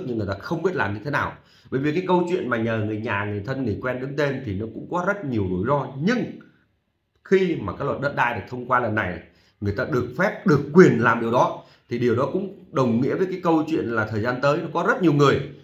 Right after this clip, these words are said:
và có rất nhiều đồng đô la, có rất nhiều ngoại tệ ở nước ngoài sẽ đầu tư ở Việt Nam. Chúng ta cũng biết rồi, khi mà làm ăn ở các quốc gia ngoài Việt Nam á, cái câu chuyện mà lãi suất, cái câu chuyện tiền gửi,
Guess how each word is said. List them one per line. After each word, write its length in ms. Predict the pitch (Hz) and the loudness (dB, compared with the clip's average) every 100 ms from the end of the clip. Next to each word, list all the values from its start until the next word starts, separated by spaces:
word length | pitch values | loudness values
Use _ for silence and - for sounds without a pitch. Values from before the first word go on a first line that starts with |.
| - - | -20 -8
và 160 | 98 | -4
có 80 | 151 | 0
rất 160 | 196 170 | 0 2
nhiều 140 | 139 | 0
đồng 180 | 117 110 | 2 2
đô 160 | 127 143 | 4 6
la, 260 | 151 139 - - | 6 4 -4 -4
có 80 | |
rất 140 | 151 180 | -4 -2
nhiều 120 | 120 | -2
ngoại 220 | 107 143 - | 2 2 2
tệ 260 | 180 - - | 0 -2 -6
ở 100 | 101 | -6
nước 100 | 117 | -4
ngoài 320 | 143 120 92 90 | 0 0 0 -6
sẽ 100 | 127 | 2
đầu 280 | 143 113 - | 2 4 2
tư 160 | 147 | 2
ở 100 | 123 | 2
Việt 120 | 123 - | 0 -2
Nam. 200 | 123 123 - _ _ - | -6 -8 -14 _ _ -6
Chúng 100 | 165 | -2
ta 140 | 180 | -2
cũng 100 | 180 | 0
biết 140 | 214 | 0
rồi, 200 | 170 117 98 - | 4 2 0 -2
khi 320 | 151 147 139 | -2 -2 -2
mà 400 | 123 104 95 90 | -2 -2 -4 -4
làm 180 | 92 101 | -4 -4
ăn 120 | 123 | -6
ở 60 | - | -6
các 100 | 135 | -10
quốc 100 | 147 | -12
gia 400 | 135 127 113 110 107 - _ _ _ - | -2 0 2 -2 -8 -16 _ _ _ -4
ngoài 240 | 110 101 | 2 2
Việt 120 | 98 95 | 0 0
Nam 200 | 123 123 | 2 0
á, 80 | 131 - _ _ | -4 -18 _ _
cái 80 | 143 | -2
câu 140 | 151 147 | 2 2
chuyện 180 | - - | 2 -2
mà 180 | 101 98 | -2 -2
lãi 200 | 90 113 | -2 -4
suất, 180 | - 208 - - _ _ | -2 -2 -4 -18 _ _
cái 120 | 135 | -2
câu 180 | 143 127 | 0 0
chuyện 180 | 131 95 113 | -2 -6 -4
tiền 180 | 95 | -2
gửi, 220 | 90 - | -2 -4